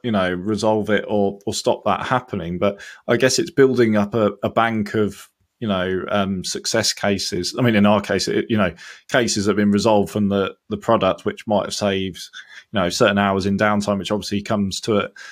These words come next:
a monetary value and things. And it's building, like, a log of this, which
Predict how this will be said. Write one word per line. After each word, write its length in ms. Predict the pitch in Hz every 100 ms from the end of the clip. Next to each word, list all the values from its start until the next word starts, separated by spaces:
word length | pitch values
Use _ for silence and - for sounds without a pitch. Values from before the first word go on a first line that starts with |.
| - 110
a 80 |
monetary 480 | 110 113 113 - 107
value 260 | 107 104 95
and 80 | 98
things. 220 | 123 104
And 100 | -
it's 140 | 110
building, 320 | 139 127 123
like, 180 | 113 110 - 113
a 80 |
log 360 | 107 117 110 - - _ -
of 120 | 101
this, 360 | 123 98 - -
which 360 | 117 - -